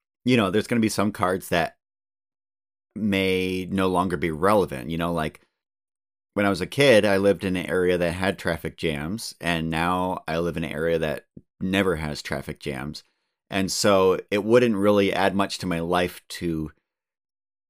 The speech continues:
be thinking about, like, what does a traffic jam symbolize when it's something that hardly ever, ever comes up. You know, the only time it comes up is if I, it happens in a T V show or a movie or something,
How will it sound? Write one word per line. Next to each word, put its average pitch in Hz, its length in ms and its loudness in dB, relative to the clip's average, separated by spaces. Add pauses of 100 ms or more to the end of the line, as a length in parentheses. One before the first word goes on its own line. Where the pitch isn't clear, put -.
(140)
be 101 140 0
thinking 92 380 -2
about, 82 540 0
like, 87 140 -4
what 92 80 0
does 85 100 -4
a 82 60 -4
traffic 85 420 -4
jam 80 240 -4
symbolize 78 880 -4 (760)
when 85 300 -2
it's 80 160 -4
something 92 280 -4
that 82 220 0
hardly 87 380 -4
ever, 80 280 -2
ever 76 180 -4
comes 73 340 -10
up. 82 220 -2
You 85 80 -8
know, 78 60 -4
the 73 60 -6
only 80 140 -6
time 85 200 -6
it 73 100 -10
comes 80 240 -6
up 87 180 -2
is 78 140 -8
if 78 140 -10
I, 76 180 -6 (240)
it 82 120 -6
happens 80 420 -6
in 78 100 -4
a 73 80 -6
T 85 200 -8
V 76 140 -6
show 78 220 -4
or 69 160 -4
a 69 60 -8
movie 78 300 -4
or 64 100 -10
something, - 440 -12